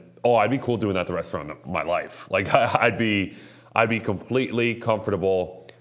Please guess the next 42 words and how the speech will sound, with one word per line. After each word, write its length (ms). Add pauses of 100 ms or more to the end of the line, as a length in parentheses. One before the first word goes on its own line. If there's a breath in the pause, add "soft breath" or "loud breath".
(240 loud breath)
doing 180
that 140
the 80
rest 180
of 40
my 100
life. 240
Not 240
to 80
say 460
I 120
will, 460
I 80
never 260
take 200
it 80
for 100
granted, 460 (420 loud breath)
but 800 (800)
when 320
my 160
mind 360
drifts, 360
I 120
always 200
tell 160
myself 440
that, 360
because 340
you 120
always 200
gotta 200
compare 400
it 100
to 300 (600 loud breath)
that 440
you 420 (220)
and 160
what 260
that 240
you 140
wanted. 580